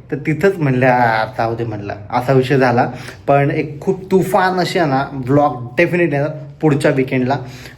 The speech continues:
अं, शंभर टक्के येणार, येणार, कन्फर्म, कन्फर्म येणार, कन्फर्म. कारण की आपला तो थोडासा, मी आहे ना, ह्यावेळेस कंटेंट थोडासा म्हटलं, "यार, आपण थोडासा काहीतरी वेगळं करून बघूयात," म्हणून म्हटलं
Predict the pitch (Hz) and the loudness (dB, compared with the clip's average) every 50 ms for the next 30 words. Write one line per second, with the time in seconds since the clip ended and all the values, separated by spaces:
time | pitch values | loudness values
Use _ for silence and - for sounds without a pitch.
0 | - - - 117 117 117 117 113 107 - - - - - - - _ _ _ - | -8 -2 2 2 4 4 4 2 0 -4 -8 -12 -14 -14 -14 -16 _ _ _ -16
1 | - - - - 143 135 143 151 143 135 147 156 156 143 139 - - - - - | -12 -10 -6 -4 -4 -2 -2 -2 -4 -4 -4 -4 -6 -10 -14 -16 -20 -20 -20 -20
2 | - - - - 143 143 - - - - - - - - - - - - - - | -20 -14 -6 -4 -4 -4 -4 -6 -16 -18 -18 -20 -20 -20 -20 -20 -20 -20 -20 -20
3 | - - - 143 131 127 120 107 123 127 127 117 107 104 - - 147 156 165 160 | -14 -6 0 2 2 2 2 2 0 -2 -2 -2 -2 -2 0 2 4 4 4 4
4 | - 180 180 175 139 143 151 156 151 151 165 160 143 131 123 117 117 113 120 - | 4 2 2 0 0 -2 0 0 0 0 0 0 0 0 0 -2 -4 -4 -4 -4
5 | 123 127 120 120 113 110 - - - - - - - - 131 131 139 139 156 165 | -2 -2 -2 -2 -4 -6 -8 -12 -16 -18 -20 -8 -2 0 2 2 4 4 4 4
6 | 165 165 180 185 180 185 196 196 196 190 190 - - - - 170 170 175 170 - | 4 2 0 0 2 4 4 4 4 2 -2 -8 -14 -8 -4 0 0 2 2 2
7 | 196 196 202 190 156 139 139 160 170 160 - - - - - - 143 160 185 180 | 2 2 4 4 4 4 4 4 2 0 -4 -8 -12 -10 -4 0 2 2 2 2
8 | - - - - - - - - - - 175 170 175 175 175 190 214 214 202 202 | -2 -8 -14 -16 -18 -18 -18 -8 -2 2 2 2 2 2 2 2 2 2 2 -2
9 | - - - - 254 254 247 233 190 - - 110 - - - - - - - 131 | -8 -4 0 2 4 4 4 2 0 -2 -2 -6 -6 -8 -16 -20 -16 -14 -10 -8
10 | 147 160 165 156 165 170 170 170 165 185 175 170 170 165 165 170 175 170 170 170 | -4 -2 0 0 2 2 0 0 0 -2 0 0 0 0 0 0 2 2 2 0
11 | 165 175 175 180 - - - - 156 175 175 170 180 156 143 131 123 117 117 110 | 0 -4 -6 -6 -8 -10 -4 0 2 4 6 6 6 4 2 0 -2 -2 -4 -6
12 | 107 - - - - - - - - - - 131 143 170 190 190 156 135 123 143 | -8 -8 -12 -16 -20 -20 -20 -20 -18 -8 -2 0 2 4 4 4 4 4 2 2
13 | 180 196 | 2 0